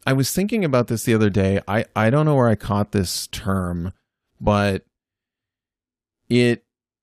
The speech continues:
w-, what I wanna talk about is the authentic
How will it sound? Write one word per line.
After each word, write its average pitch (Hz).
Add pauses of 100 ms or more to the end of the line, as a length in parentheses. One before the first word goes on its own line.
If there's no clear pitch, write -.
(680)
w-, 123
what 151
I 175
wanna 160
talk 120
about 104
is 92 (320)
the 104
authentic 120